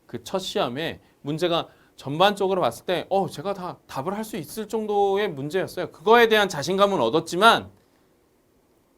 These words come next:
펜을 들 수 없었습니다. 예, 펜을 들 수 없었다라는 내용이 뭐냐면 쓸 수 없었다라는 거예요. 내가 알고 있는 거와 쓰는 거하고는 정말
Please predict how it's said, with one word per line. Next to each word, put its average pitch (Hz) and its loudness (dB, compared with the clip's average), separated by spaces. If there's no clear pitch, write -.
펜을 302 2
들 190 -2
수 - -10
없었습니다. - -14
예, 113 -12
펜을 330 4
들 285 2
수 233 2
없었다라는 196 2
내용이 151 0
뭐냐면 123 -2
쓸 330 4
수 302 -2
없었다라는 175 0
거예요. 123 -6
내가 143 0
알고 175 6
있는 196 2
거와 123 0
쓰는 339 2
거하고는 147 2
정말 165 -4